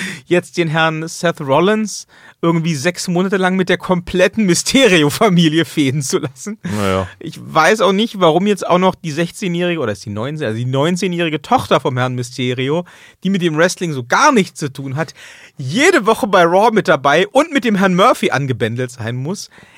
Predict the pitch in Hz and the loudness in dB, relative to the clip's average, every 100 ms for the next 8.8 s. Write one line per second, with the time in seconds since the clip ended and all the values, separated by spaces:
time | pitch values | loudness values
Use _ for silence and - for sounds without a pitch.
0 | - 170 175 160 147 175 - 240 - 147 | -4 -4 -2 -4 -6 -14 -18 -20 -16 -8
1 | 151 214 202 143 240 - 131 139 170 175 | -4 0 2 4 4 4 -2 0 0 -2
2 | _ - - - 175 190 180 185 175 - | _ -20 -20 -14 -10 -6 0 2 2 0
3 | 233 320 302 254 220 208 - - _ _ | -2 -2 -2 0 2 2 0 -6 _ _
4 | _ - - - 165 151 208 226 208 - | _ -20 -10 -2 0 0 0 2 0 -2
5 | - - - - 147 208 240 247 240 233 | -14 -16 -10 -2 0 0 0 0 0 0
6 | 240 240 240 - 185 110 - 110 262 120 | 0 0 0 0 0 0 2 0 2 0
7 | 110 107 - - 95 92 85 76 - 80 | 2 -2 -4 -4 -4 -4 -10 -10 -10 -14
8 | 80 - 71 - - 71 65 | -16 -18 -18 -18 -18 -20 -20